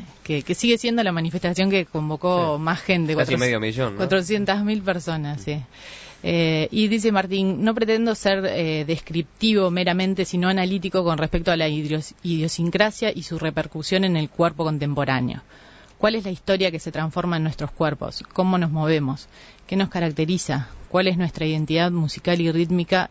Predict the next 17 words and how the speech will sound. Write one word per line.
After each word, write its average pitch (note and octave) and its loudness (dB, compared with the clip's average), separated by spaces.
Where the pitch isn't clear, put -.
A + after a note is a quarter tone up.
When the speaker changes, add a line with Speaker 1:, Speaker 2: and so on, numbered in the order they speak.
Speaker 1:
que D#3+ -6
nos D#3+ 0
denota D#3+ 0
nuestro D#3 -2
cuerpo E3+ 2
y - -4
nuestra D3+ -2
danza? C3 -2
¿Qué F#3+ 2
papel F3+ 2
juega F3 2
la E3+ 2
memoria E3+ 2
en D#3+ -4
construir D#3+ -2
nuestra D#3+ 0
identidad? C#3 0